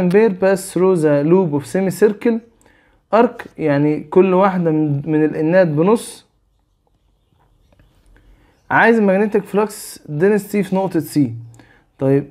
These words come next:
احنا عندنا هنا النص لفة دي تعتبر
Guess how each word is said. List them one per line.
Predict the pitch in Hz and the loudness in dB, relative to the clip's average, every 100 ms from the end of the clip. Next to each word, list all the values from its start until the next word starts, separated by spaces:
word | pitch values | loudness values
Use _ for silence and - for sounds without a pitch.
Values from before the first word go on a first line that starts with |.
| - | -8
احنا | 170 196 | -4 2
عندنا | 185 185 190 240 | 2 4 4 2
هنا | 202 185 156 117 - - _ _ _ _ _ 151 | 2 2 0 -6 -16 -20 _ _ _ _ _ -4
النص | 160 196 220 - - | 2 2 2 -2 -2
لفة | 180 208 208 170 | 0 0 0 0
دي | 185 180 - _ _ _ _ _ - | 0 -2 -10 _ _ _ _ _ -4
تعتبر | 143 143 208 196 165 165 - | -4 0 2 6 4 4 -2